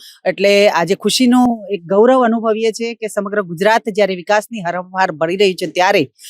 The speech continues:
આજે મોડાસા શહેર પણ એ વિકાસથી વંચિત ન રહે એના માટે ખૂબ બધા મોટી સંખ્યામાં એવા, એવી મોટી રકમોમાં જ્યાં કામોના લોકાર્પણ અને ખાતમુહૂર્ત થયા છે, ત્યારે આજે દેશના વડાપ્રધાન માનનીય નરેન્દ્રભાઈ મોદી સાહેબ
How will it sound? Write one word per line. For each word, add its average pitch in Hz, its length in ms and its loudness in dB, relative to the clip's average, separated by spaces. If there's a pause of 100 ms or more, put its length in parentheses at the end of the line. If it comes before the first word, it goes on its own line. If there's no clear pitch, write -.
(140)
આજે 185 180 2
મોડાસા 214 440 2
શહેર 220 300 2
પણ 220 260 2 (260)
એ 196 80 2
વિકાસથી 214 460 0
વંચિત 196 360 -2
ન 190 160 -4
રહે 202 120 4
એના 196 200 0
માટે 190 340 0
ખૂબ 269 360 2
બધા 214 420 4 (200)
મોટી 202 320 -6
સંખ્યામાં 202 600 0 (280)
એવા, 208 460 4
એવી 196 180 2
મોટી 226 300 0
રકમોમાં 233 680 4
જ્યાં 185 160 -2
કામોના 190 380 -2
લોકાર્પણ 214 540 -2
અને 190 120 -2
ખાતમુહૂર્ત 185 480 -2
થયા 180 260 2
છે, 180 120 -4
ત્યારે 170 420 2 (280)
આજે 180 180 0
દેશના 208 440 4
વડાપ્રધાન 196 720 0
માનનીય 185 320 -2
નરેન્દ્રભાઈ 190 520 -4
મોદી 170 280 -2
સાહેબ 233 280 4